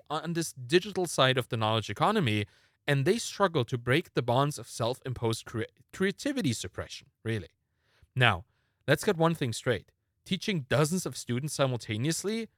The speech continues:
now that just needs a formal requirement to avoid chaos and a lack of measurable results. But what are we really measuring in school? What do grades convey, and who is looking at them? And this is where compliance moves beyond the educational system,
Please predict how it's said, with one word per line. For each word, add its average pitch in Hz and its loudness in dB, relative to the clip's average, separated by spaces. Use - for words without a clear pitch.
now 180 0
that 233 0
just - -4
needs 175 -2
a 165 0
formal 170 0
requirement 123 2
to 147 -6
avoid 110 -4
chaos 139 2
and 117 -8
a 110 0
lack 117 -2
of - -18
measurable 113 -4
results. 101 2
But 127 6
what 147 2
are 214 0
we 196 2
really 208 -2
measuring 185 -2
in 131 -2
school? - -4
What 143 0
do 214 -4
grades 151 -2
convey, 151 2
and 107 -2
who 147 4
is 170 2
looking 147 -2
at - -10
them? 82 -14
And 139 2
this 247 2
is 254 0
where 143 4
compliance 135 -6
moves 165 -4
beyond 143 0
the 131 -4
educational 113 -6
system, - -6